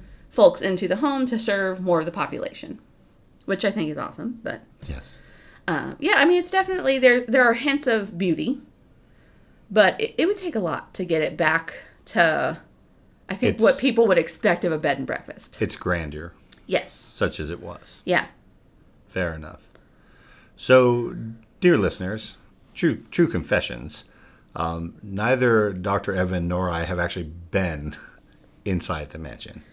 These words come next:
Speaker 1: No.
Speaker 2: And, um, so our information comes from various sources.
Speaker 1: Yep.
Speaker 2: Not personal experience, so.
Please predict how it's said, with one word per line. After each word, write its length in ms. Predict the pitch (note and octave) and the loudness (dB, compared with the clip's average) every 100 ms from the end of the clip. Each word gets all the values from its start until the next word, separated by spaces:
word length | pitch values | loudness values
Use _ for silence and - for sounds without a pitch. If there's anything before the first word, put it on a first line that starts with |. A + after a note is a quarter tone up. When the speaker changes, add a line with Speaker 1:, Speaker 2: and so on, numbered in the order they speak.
| _ | _
Speaker 1:
No. 280 | G3 C4+ C#4+ - _ _ _ | -4 -2 -4 -12 _ _ _
Speaker 2:
And, 460 | - F2+ E2+ E2 D#2+ | -10 -6 -6 -6 -8
um, 440 | E2 D#2+ D#2 D#2+ - _ _ _ - - _ | -10 -10 -12 -14 -18 _ _ _ -20 -20 _
so 320 | - G#2+ G2 | -2 2 2
our 220 | - A2+ C3+ | 2 4 4
information 400 | C3 G#2+ G#2 F#2 | 4 -2 -2 -4
comes 180 | F#2+ | -4
from 120 | - F2 | -4 -4
various 260 | F2+ E2 - | -2 -4 -6
sources. 560 | E2+ D2 - - - - | -8 -8 -12 -14 -16 -10
Speaker 1:
Yep. 300 | G3+ - - - | -6 -6 -6 -4
Speaker 2:
Not 380 | F#2+ F#2 F#2 - - | -2 0 -4 -12 -14
personal 320 | - E2+ C#2+ | -6 -6 -6
experience, 420 | C#2+ - D#2 - - | -14 -14 -14 -12 -10
so. 220 | F#2 | -10